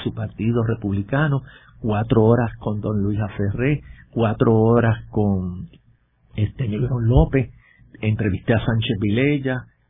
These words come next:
no tuve la oportunidad de entrevistar a Muñoz, porque este proyecto yo lo empecé exactamente como en el ochenta y dos, a raíz de su muerte, posteriormente me volví. Pero,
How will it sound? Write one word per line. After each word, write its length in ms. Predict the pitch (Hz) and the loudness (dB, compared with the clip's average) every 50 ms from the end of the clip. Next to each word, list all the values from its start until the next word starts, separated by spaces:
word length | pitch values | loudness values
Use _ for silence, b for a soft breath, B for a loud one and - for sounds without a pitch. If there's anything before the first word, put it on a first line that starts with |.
| - | -6
no 240 | - 113 117 117 117 | -2 0 0 0 0
tuve 220 | 117 135 120 127 135 | 0 2 2 4 4
la 80 | 135 | 2
oportunidad 640 | 123 127 127 117 - 131 120 117 117 117 123 123 123 | 2 2 0 0 0 -2 -2 0 0 0 0 0 0
de 60 | 123 | -2
entrevistar 540 | 113 113 127 113 110 107 101 - 117 117 117 | -2 -2 -2 -2 -4 -4 -4 -4 -4 -4 -2
a 100 | 113 113 | -2 -2
Muñoz, 480 | 113 113 113 110 113 127 143 156 156 - - _ _ _ _ - | 0 0 0 0 0 0 0 -2 -2 -4 -10 _ _ _ _ -6
porque 240 | 117 107 - - 113 | -4 -4 -2 -2 0
este 180 | 110 - 117 | 2 4 4
proyecto 400 | 117 - 117 110 117 117 113 123 | 4 4 2 2 0 0 0 -2
yo 120 | 110 113 107 | -2 -2 -2
lo 60 | 104 | -4
empecé 340 | 107 110 113 104 - - 117 | -4 -6 -6 -6 -6 -6 -6
exactamente 640 | 104 - 113 107 - - 107 104 98 101 107 - 107 | -6 -6 -6 -6 -6 -4 -4 -2 -2 -2 -4 -4 -6
como 180 | - 101 95 95 | -4 -4 -4 -4
en 80 | 98 | -4
el 80 | 95 92 | -4 -6
ochenta 440 | 95 - - 95 95 98 - 95 98 | -6 -8 -8 -8 -8 -6 -6 -4 -4
y 60 | 95 | -4
dos, 540 | 92 113 131 131 123 120 110 95 - - - - | -4 -4 -4 -4 -4 -6 -6 -8 -8 -10 -10 -10
a 120 | - 98 | -10 -8
raíz 200 | 104 104 101 101 | -6 -6 -6 -4
de 140 | 107 113 110 | -4 -6 -4
su 80 | 113 107 | -4 -4
muerte, 400 | 104 113 120 120 117 117 110 110 - - - - b b b b b _ | -4 -4 -2 0 0 0 0 -2 -4 -6 -8 -10 b b b b b _
posteriormente 640 | 92 95 - - 90 87 95 98 104 107 110 110 110 | -8 -6 -4 -2 -2 -2 -2 -2 -2 -2 -2 -2 -2
me 340 | 104 101 95 95 92 - - - | -2 -2 -2 -2 -4 -6 -8 -10
volví. 340 | - 95 92 - 107 - - - | -10 -8 -6 -6 -6 -6 -4 0
Pero, 380 | - 185 196 185 156 123 113 | 2 4 6 6 6 4 2